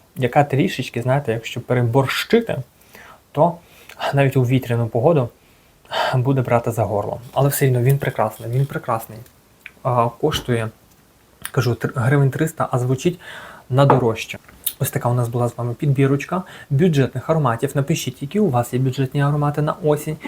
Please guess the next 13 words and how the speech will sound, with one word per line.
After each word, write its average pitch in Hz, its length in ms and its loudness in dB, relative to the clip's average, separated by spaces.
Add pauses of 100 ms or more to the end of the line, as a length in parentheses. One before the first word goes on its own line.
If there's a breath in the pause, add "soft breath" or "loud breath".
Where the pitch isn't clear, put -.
(160 loud breath)
чи - 160 -8
є 135 140 2
у 123 60 0
вас 131 200 -4
якісь 127 240 -6
певні 123 220 0
аромати 120 360 0
з - 60 -10
цієї 123 360 -2
підбірки, 139 500 -4
як 120 240 0
вони 127 140 2
вам. 147 240 0